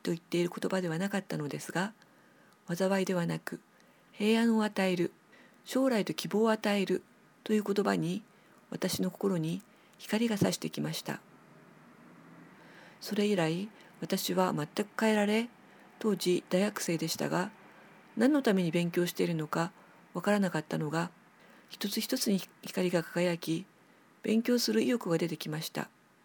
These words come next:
結果的には、卒業する時には、ほぼすべての教科が最高点のUという成績で卒業することができました。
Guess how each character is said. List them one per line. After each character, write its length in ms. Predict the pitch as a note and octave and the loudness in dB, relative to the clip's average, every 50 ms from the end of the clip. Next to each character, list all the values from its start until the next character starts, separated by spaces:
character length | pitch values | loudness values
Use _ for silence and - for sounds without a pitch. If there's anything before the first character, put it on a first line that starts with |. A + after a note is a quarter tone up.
| - _ - - - - - - _ _ _ _ | -20 _ -20 -20 -20 -20 -20 -20 _ _ _ _
結 160 | - G3+ - | -8 -4 2
果 100 | - A3 | 2 4
的 220 | A3 A3+ A3 - A#3 | 4 2 2 6 6
に 100 | A#3 G#3 | 6 8
は、 240 | G3 G3 G3 G#3 - | 6 6 4 2 -2
卒 220 | - - G3+ - F#3+ | -6 -4 -4 -2 4
業 200 | A3 G#3+ G#3+ A3 | 4 4 4 6
す 100 | A3 A3 | 2 0
る 60 | A3 | 0
時 220 | A#3+ A3+ - G3+ | -2 -2 0 0
に 100 | F#3 E3+ | 0 0
は、 260 | D#3+ E3+ E3+ F3+ G3 - - - - - - _ _ _ - | 2 2 2 0 -2 -6 -16 -20 -20 -20 -20 _ _ _ -8
ほ 80 | - | -2
ぼ 120 | A3+ A3 G#3+ | 0 0 0
す 100 | - - | 2 0
べ 100 | C4 C4 | 0 2
て 120 | - A3 | 4 4
の 120 | G3 F#3 | 4 4
教 160 | - - F3+ F3 | 4 4 2 4
科 140 | - E3+ | 2 -2
が 280 | D#3+ - F3 F3 F#3+ - - - - - _ - | 0 2 0 0 0 -4 -12 -20 -20 -20 _ -12
最 240 | - - G3+ G3 | -4 -2 0 0
高 200 | G3 - G3+ G3+ | 0 2 2 2
点 300 | G3+ - F3 E3 D#3+ D#3+ | 2 2 -2 -2 -2 0
の 220 | E3 F3+ F#3+ G3 G3+ - - - - - - - _ | 0 0 -2 -2 -4 -10 -20 -20 -20 -20 -20 -10 _
U 340 | - A3 B3 B3+ A#3 G3+ - - _ _ _ _ _ | 0 2 4 4 4 4 2 -2 _ _ _ _ _
と 120 | _ F3 F#3 | _ 0 0
い 280 | F3 E3 E3 E3 E3 | 2 4 4 4 4
う 60 | - - - - - - - - - _ _ _ _ | 4 0 -6 -16 -20 -20 -20 -20 -20 _ _ _ _
成 140 | - - F#3 | -2 -2 -2
績 260 | F3 - E3+ - F3+ | 0 0 -4 -6 0
で 200 | - G3+ G#3 G#3 | 2 2 2 2
卒 200 | - - - D#3+ | 0 -2 -4 0
業 140 | D#3 F3+ F3 | 0 0 0
す 100 | E3+ - | 0 -2
る 80 | F3 E3+ | -2 -4
こ 80 | F3 | -2
と 100 | E3+ F3+ | -2 -2
が 80 | E3 D#3+ | -2 -2
で 100 | D#3 D#3+ | -2 -4
き 120 | - - | -4 -4
ま 100 | D#3+ D#3+ E3 | -4 -4 -4
し 80 | - | -4
た。 200 | - - C#3 - | -4 -4 -6 -6